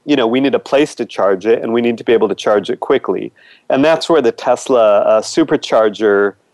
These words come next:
um, infrastructure comes to play. So they've built, um, hundreds of superchargers around the world at a cost of, you know, over a billion dollars. And, um, these superchargers charge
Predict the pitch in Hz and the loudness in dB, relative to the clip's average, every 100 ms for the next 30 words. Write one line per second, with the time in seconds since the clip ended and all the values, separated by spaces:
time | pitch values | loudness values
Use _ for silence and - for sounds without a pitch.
0 | _ - 117 104 104 101 104 117 147 113 | _ -4 0 2 2 -2 -10 -8 -4 -4
1 | 117 - 123 104 - 107 - 104 - 113 | -4 -4 -2 -2 -2 -4 -2 -6 -6 -8
2 | - 92 101 107 131 117 131 104 143 147 | -2 0 0 -2 -2 0 0 0 0 2
3 | 156 - - - _ _ - 113 117 110 | 0 -4 -20 -20 _ _ -2 2 4 2
4 | 110 104 - _ _ _ - _ - 156 | -2 -10 -14 _ _ _ -20 _ -4 -2
5 | 160 156 110 110 - 120 120 - 113 104 | 0 0 -2 -8 -4 -4 -4 -2 0 0
6 | 110 98 110 107 107 104 98 98 104 107 | -4 -2 2 2 2 0 2 2 2 0
7 | 120 - 107 104 - 104 101 92 _ _ | -4 0 0 0 -2 -2 -2 -4 _ _
8 | _ _ - 101 98 - 107 113 104 110 | _ _ -6 -2 0 0 2 2 2 2
9 | 104 104 98 95 98 101 113 - - 127 | 2 2 2 4 2 2 -2 -6 -8 -4
10 | 113 110 107 107 110 _ _ _ - 117 | -2 -2 -2 -6 -10 _ _ _ -4 0
11 | 113 113 104 135 - 190 185 180 - 143 | 2 0 -2 -2 0 0 2 0 0 0
12 | 127 117 120 113 - - - 143 143 143 | 2 2 2 0 -2 -12 -2 2 4 4
13 | 143 120 - | 2 -2 -18